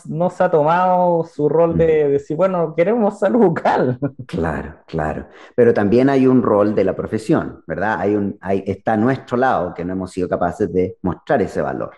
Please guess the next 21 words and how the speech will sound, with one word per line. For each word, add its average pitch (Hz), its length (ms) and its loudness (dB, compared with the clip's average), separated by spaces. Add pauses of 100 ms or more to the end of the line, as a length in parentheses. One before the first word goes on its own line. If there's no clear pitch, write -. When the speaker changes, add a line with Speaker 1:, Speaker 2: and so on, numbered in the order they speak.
(100)
Speaker 2:
¿verdad? 95 440 -6 (240)
Y - 100 -6
de 92 100 0
convencer 87 560 0
a 131 40 2
la 123 100 0
sociedad 101 800 -2
civil 101 380 -2
de - 120 -2
que 92 80 -6
es - 80 -8
importante. 95 640 -6 (100)
¿Y - 100 -6
por - 200 -8
qué? - 280 -4 (460)
Y 101 100 -2
medirlo, 120 720 4
¿verdad? 95 500 -4
Y 202 100 -4
mos-, 190 260 -6
demostrarlo. 107 1000 -2